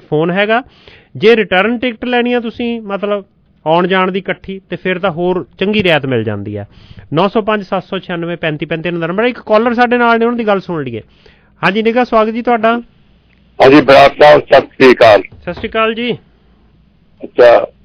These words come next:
Speaker 2: ਮੈਂ ਤੁਹਾਨੂੰ ਪੰਦਰਾਂ ਅਗਸਤ ਨੂੰ ਲੱਭਦਾ ਫਿਰਿਆ, ਤੁਸੀਂ ਲ-, ਕਿਤੇ ਸੁਣਾਈ ਨਹੀਂ ਦਿੱਤੇ।
Speaker 1: ਹਾਂਜੀ?
Speaker 2: ਮੈਂ ਤੁਹਾਨੂੰ ਪੰਦਰਾਂ ਅਗਸਤ ਨੂੰ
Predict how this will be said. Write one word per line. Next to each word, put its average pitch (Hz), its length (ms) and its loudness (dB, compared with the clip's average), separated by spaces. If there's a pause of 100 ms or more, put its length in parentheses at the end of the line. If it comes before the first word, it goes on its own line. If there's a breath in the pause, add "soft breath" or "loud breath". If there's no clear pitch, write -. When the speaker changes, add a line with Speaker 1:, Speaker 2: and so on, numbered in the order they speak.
(680)
Speaker 2:
ਮੈਂ 170 120 2
ਤੁਹਾਨੂੰ 185 300 0
ਪੰਦਰਾਂ 123 420 2
ਅਗਸਤ 123 320 0
ਨੂੰ 143 140 0
ਲੱਭਦਾ 139 300 4
ਫਿਰਿਆ, 156 280 2
ਤੁਸੀਂ 139 580 2
ਲ-, 104 400 0 (160)
ਕਿਤੇ 113 400 2
ਸੁਣਾਈ 104 420 2
ਨਹੀਂ 117 160 -2
ਦਿੱਤੇ। 117 340 -2 (1200)
Speaker 1:
ਹਾਂਜੀ? 233 400 -14 (960)
Speaker 2:
ਮੈਂ 135 220 4
ਤੁਹਾਨੂੰ 147 300 4
ਪੰਦਰਾਂ 147 480 4
ਅਗਸਤ 147 340 2
ਨੂੰ 151 480 0